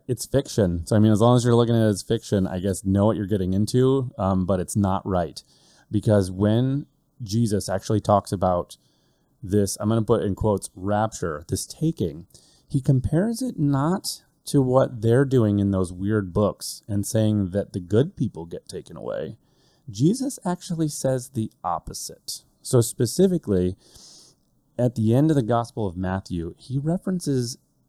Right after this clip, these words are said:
the flood. Who got taken away in the flood? And who got left?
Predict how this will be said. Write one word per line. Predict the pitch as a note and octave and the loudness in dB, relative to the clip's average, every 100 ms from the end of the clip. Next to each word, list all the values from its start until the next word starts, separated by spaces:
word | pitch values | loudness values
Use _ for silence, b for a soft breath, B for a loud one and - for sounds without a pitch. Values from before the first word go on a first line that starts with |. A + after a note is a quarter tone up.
| - | -12
the | G#2+ | -8
flood. | - F3 F#2+ - _ _ _ _ _ _ _ _ _ _ _ _ - | -2 -2 -2 -8 _ _ _ _ _ _ _ _ _ _ _ _ -6
Who | A#3 | -4
got | B3 - | -4 -4
taken | C#3 C3+ C3+ | -4 0 4
away | A2 C3+ | 4 4
in | D3+ | 4
the | F2+ | 0
flood? | F2+ E2 - _ _ _ _ _ - | -2 -4 -4 _ _ _ _ _ -6
And | F#2 | 0
who | G#2+ A2+ | 0 0
got | G#2 D#2 | -2 -2
left? | F2+ G#2+ - - | 0 0 -4 -18